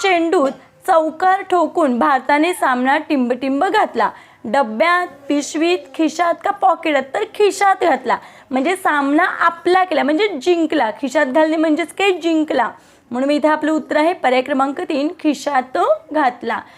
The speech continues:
पुढचा प्रश्न, अचानक भला मोठा साप पाहून रमाची टिंबटिंब वळली,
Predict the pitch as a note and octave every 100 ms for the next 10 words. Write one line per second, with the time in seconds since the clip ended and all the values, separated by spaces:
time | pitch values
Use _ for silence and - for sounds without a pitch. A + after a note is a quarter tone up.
0 | - - - C4+ - C4 C4 D#4 D4 E4
1 | - - - - D4 D4+ F#4+ G4+ A4 D4+
2 | D#4+ D4 F4 F#4 F#4 G4 F#4 C4+ C4+ -
3 | E4 D#4 C4 D4 - - - C4 D4 C#4+
4 | D#4+ D#4+ G4 F#4+ E4 C4 C4 C#4+ C#4 F4+
5 | E4+ E4+ C4+ B3+ C#4